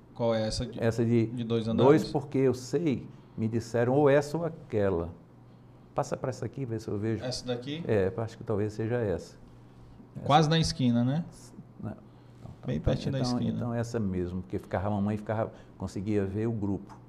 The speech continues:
Speaker 2: Aqui eu estou sabendo, quem comprou foi quem fez esse, essa, esse acréscimo aí.
Speaker 1: Ah.
Speaker 2: Cresceram aí. Era a casinha onde a gente morava lá.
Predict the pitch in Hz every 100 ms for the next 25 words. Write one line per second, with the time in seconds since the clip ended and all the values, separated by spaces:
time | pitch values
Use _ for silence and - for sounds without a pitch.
0 | - - - - - - 165 165 151 -
1 | 98 110 139 117 117 120 107 87 90 123
2 | 120 117 120 117 113 104 107 107 - 113
3 | 101 - - - - - - 85 - 95
4 | 76 - - - - - - - - 90
5 | - 87 82 - 80 78 - - - -
6 | 110 104 101 - - - - 80 76 -
7 | 87 76 65 - - - - - - -
8 | - - 151 165 131 127 131 - 131 123
9 | 120 120 135 - -